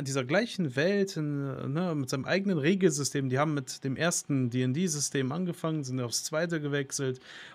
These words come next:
und dann hat er schon so viel gehomebrewt, dass es, glaub ich, nichts mehr mit D and D an sich zu tun hat. Ähm, aber, ähm, genau, der hat dann sozusagen einfach in dieser Welt auch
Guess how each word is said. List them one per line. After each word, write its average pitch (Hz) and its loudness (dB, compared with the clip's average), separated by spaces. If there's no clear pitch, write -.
und 135 0
dann 139 2
hat 139 0
er 139 4
schon 135 -2
so 131 0
viel 135 -2
gehomebrewt, 127 0
dass 117 -4
es, 117 -6
glaub 120 -4
ich, - -10
nichts 123 -8
mehr 120 -2
mit 113 -10
D 123 -2
and 117 -2
D 117 -2
an 113 -6
sich 117 -8
zu 117 -6
tun 143 -2
hat. 147 -2
Ähm, 127 2
aber, 127 2
ähm, 120 0
genau, 151 2
der 131 2
hat 156 4
dann 160 -2
sozusagen 147 -4
einfach 160 0
in 190 6
dieser 151 2
Welt 180 2
auch 120 2